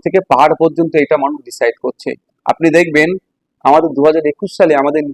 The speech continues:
প-, পাঁচজন দল তৈরি করেছিলাম, আমরা মু-, মালদা পর্যন্ত যেতে পেরেছিলাম। এখন আমরা ওই বঙ্গের শেষ কোণা পর্যন্ত পৌঁছে যাচ্ছি, মানে আমাদের ব্যাপ্তিটা ঘটেছে কেন, মানুষ বুঝতে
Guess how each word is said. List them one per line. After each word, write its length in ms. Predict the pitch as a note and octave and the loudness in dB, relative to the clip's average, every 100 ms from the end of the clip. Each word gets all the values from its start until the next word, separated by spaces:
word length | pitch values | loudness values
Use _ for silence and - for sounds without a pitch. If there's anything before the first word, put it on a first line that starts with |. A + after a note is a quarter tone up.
| - | 0
প-, 180 | C#3 C#3 | 0 2
পাঁচজন 500 | C#3+ C3+ _ - D3+ D#3+ C3 | 0 0 _ -4 -4 -2 0
দল 120 | C#3+ F3 | 0 0
তৈরি 180 | F3 D#3 | -2 0
করেছিলাম, 280 | C#3+ - C3 | 0 2 2
আমরা 120 | C3+ C#3 C3 | 2 -2 -4
মু-, 180 | C#3 - | -6 0
মালদা 280 | C3+ D3 D3 | 0 2 0
পর্যন্ত 300 | D#3 D3+ D#3 F#3 F#3 _ _ _ | 0 -6 -4 -4 -6 _ _ _
যেতে 280 | C3 C#3 D#3+ C#3 | -6 -2 0 0
পেরেছিলাম। 400 | C3 - C#3 A#2 _ _ D#3 | 0 0 0 0 _ _ _
এখন 220 | - - E3+ E3+ | -8 -2 0 2
আমরা 180 | C#3+ D3 - _ _ _ - | 2 2 0 _ _ _ 0
ওই 140 | D3 D3+ | 0 2
বঙ্গের 360 | D#3 E3 E3 E3 | 2 0 -4 -4
শেষ 160 | - F#3 - | -2 -2 0
কোণা 180 | C#3+ C#3+ | 0 0
পর্যন্ত 260 | C#3 C3 D3 D#3 | 0 -2 -4 -2
পৌঁছে 240 | B2+ B2 C3 | -4 -2 -2
যাচ্ছি, 280 | A#2+ - - A2 _ - | -2 -4 -12 -14 _ -8
মানে 120 | C#3 C#3 | -4 0
আমাদের 180 | D3 C3 C3+ | 0 0 0
ব্যাপ্তিটা 400 | B2 - C#3 D#3 | 0 -2 0 0
ঘটেছে 260 | C3 C3+ D#3+ D3+ | -2 -6 -4 -2
কেন, 120 | G3 - _ _ C3 | -2 -4 _ _ -4
মানুষ 180 | C#3+ B2+ B2 | -4 -4 -12
বুঝতে 260 | D3+ - | -10 -4